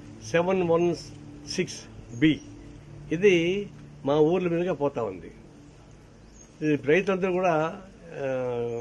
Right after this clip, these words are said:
ల్యాండ్ ఇచ్చారు, హైవే పోతా ఉంది. కానీ కింద సర్వీస్ రోడ్ మొత్తం కట్ అయిపోతా ఉంది.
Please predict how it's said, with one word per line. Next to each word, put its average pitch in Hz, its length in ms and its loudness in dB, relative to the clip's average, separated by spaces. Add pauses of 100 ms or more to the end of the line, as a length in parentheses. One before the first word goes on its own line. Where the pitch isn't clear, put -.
(540)
ల్యాండ్ 143 260 4
ఇచ్చారు, 98 280 -10 (1400)
హైవే 160 240 2
పోతా 120 300 -4
ఉంది. 98 220 -8 (880)
కానీ 170 540 0
కింద 208 220 -2
సర్వీస్ 175 520 -2
రోడ్ 151 140 2
మొత్తం 139 320 0
కట్ 127 240 -6
అయిపోతా 98 300 -8
ఉంది. 87 240 -16